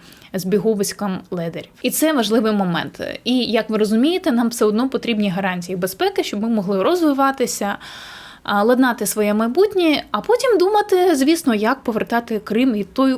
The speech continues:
е, шматочок Донбасу, який був окупований ще дві тисячі чотирнадцятого року. Ну, а далі давайте ще, а, подивимося на один цікавий меседж, який Джонсон, е, записав,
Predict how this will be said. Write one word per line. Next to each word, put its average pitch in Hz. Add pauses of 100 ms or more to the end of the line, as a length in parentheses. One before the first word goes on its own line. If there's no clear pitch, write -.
(120)
е, -
шматочок 208
Донбасу, 208
який 220
був 202
окупований 220
ще -
дві 190
тисячі 185
чотирнадцятого 175
року. - (180)
Ну, 240
а 247
далі 320
давайте 269
ще, 247 (200)
а, 208 (720)
подивимося 220
на 208
один 208
цікавий 190
меседж, - (300)
який 214
Джонсон, 214 (200)
е, 202
записав, 214